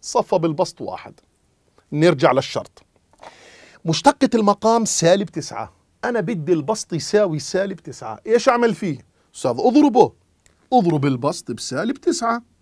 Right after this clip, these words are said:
بس أستاذ، بالمقابل بنقسم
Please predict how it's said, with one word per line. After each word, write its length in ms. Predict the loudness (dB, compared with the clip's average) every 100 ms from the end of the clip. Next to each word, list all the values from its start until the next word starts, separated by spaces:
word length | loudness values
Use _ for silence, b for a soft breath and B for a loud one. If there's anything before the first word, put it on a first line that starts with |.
| b b b b b
بس 200 | -8 -4
أستاذ، 320 | -4 2 2
بالمقابل 1400 | 2 0 0 0 2 0 2 2 4 4 2 -6 -10 -16 -20 _ _
بنقسم 960 | 0 2 2 0 -2 -2 2 2 0 -6